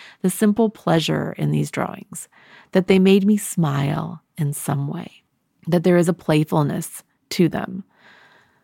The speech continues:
But I don't think I got my fill of them because there are always so many things to draw, so many things about Halloween that I could have chosen to draw.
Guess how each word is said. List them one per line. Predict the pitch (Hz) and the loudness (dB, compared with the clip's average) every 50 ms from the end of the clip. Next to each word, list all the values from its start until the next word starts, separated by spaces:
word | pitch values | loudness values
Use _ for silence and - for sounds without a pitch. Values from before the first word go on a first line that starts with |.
| _ _ _ _ _ _ _ _ _ _ _ _ _ _ _ | _ _ _ _ _ _ _ _ _ _ _ _ _ _ _
But | - 220 | 2 4
I | 226 | 4
don't | 214 220 220 220 226 | 6 6 6 4 4
think | 269 269 277 | 2 0 -2
I | 285 | -2
got | - - 240 233 - | 0 0 0 0 2
my | 214 214 | 2 0
fill | 208 - - - - 180 170 170 | 0 -2 -4 0 0 2 2 2
of | 160 147 151 - | 2 0 0 -2
them | 147 139 139 139 156 185 180 - _ _ | -2 0 0 0 0 0 -2 -2 _ _
because | - 185 185 - - - 190 185 190 196 196 190 175 151 143 143 170 180 190 - - 233 233 _ _ _ _ _ _ _ _ _ _ _ | 2 2 2 2 0 -6 -4 0 2 4 4 4 4 2 2 0 0 0 -2 -4 -6 -8 -8 _ _ _ _ _ _ _ _ _ _ _
there | - 208 196 190 | 2 4 6 6
are | 196 | 8
always | 208 226 240 220 180 165 151 151 - | 6 6 6 6 4 4 2 0 -2
so | - - 208 190 180 160 | 0 2 4 4 4 4
many | 151 160 160 156 147 | 4 4 2 2 0
things | 143 - 175 160 147 147 143 143 147 - - | 0 0 0 0 0 0 -2 -4 -6 -8 -10
to | - - 135 | -8 -4 0
draw, | 151 147 143 139 143 185 | 0 2 2 2 0 -2
so | - - 180 | 0 2 4
many | 185 196 196 190 | 6 6 6 4
things | - 185 180 170 160 | 4 2 2 2 0
about | 151 139 156 196 - 190 | 2 2 4 4 2 2
Halloween | - 175 156 147 151 151 147 147 143 | -2 -2 -2 -2 -2 -2 -2 -4 -4
that | 143 147 | -4 -6
I | 151 147 | -6 -8
could | - - 170 | -6 -4 -4
have | 156 143 - - | -4 -4 -6 -8
chosen | - - - 165 196 214 220 180 156 | -8 -4 0 0 0 0 0 -2 -2
to | - - - | -4 -6 -10
draw. | - - - - | -10 -10 -10 -10